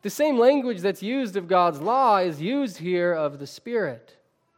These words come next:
The Spirit is the road, the path, the lamppost that will make sure that you stay on the path of life, that you stay straight, moving, progressing, not diverting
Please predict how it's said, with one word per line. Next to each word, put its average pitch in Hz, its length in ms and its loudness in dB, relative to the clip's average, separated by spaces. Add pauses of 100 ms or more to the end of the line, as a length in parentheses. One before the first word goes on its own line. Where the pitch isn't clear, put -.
(1040)
The 208 80 -2
Spirit 262 840 0
is 185 240 -4
the 180 100 -2
road, 190 680 4
the 160 80 -6
path, 214 580 0 (100)
the 156 300 -6 (300)
lamppost 185 840 2
that 170 140 -2
will 151 320 -4 (160)
make 240 280 2
sure 277 440 4
that 190 200 -4
you 180 100 -6
stay 196 720 -2 (600)
on 165 100 -8
the 165 80 -6
path 180 320 -2
of 143 100 -6
life, 165 440 0
that 170 80 -12
you 175 160 -10
stay 170 320 -2
straight, 233 720 -4 (420)
moving, 208 720 2
progressing, 190 960 -2
not 165 240 -2
diverting 139 720 -2